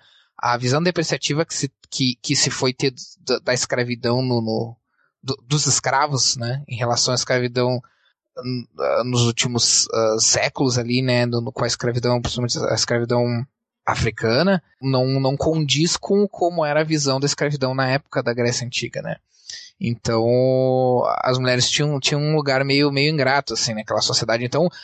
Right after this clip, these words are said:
as pessoas dizerem, o, o Sócrates dizer que foi edu-, foi educado em alguma coisa por uma mulher, era uma coisa meio subversiva, assim, de dizer,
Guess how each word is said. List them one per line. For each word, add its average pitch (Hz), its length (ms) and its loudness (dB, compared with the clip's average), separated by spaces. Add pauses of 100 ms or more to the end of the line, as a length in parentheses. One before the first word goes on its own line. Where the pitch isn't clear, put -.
(120)
as - 140 -2
pessoas 160 320 0
dizerem, 165 540 2 (200)
o, 127 600 0
o 127 60 2
Sócrates 139 400 0
dizer 147 320 2
que 180 260 -6
foi 160 200 2
edu-, 156 180 -4 (160)
foi - 180 -2
educado 139 540 -2
em 190 80 0
alguma 139 320 -2
coisa 180 440 0
por 139 200 -4
uma 127 120 -4
mulher, 120 400 0 (460)
era 131 160 0
uma 156 80 0
coisa 151 180 -2
meio 160 120 2
subversiva, 175 760 0
assim, 117 300 -4
de 113 100 -18
dizer, 123 460 -6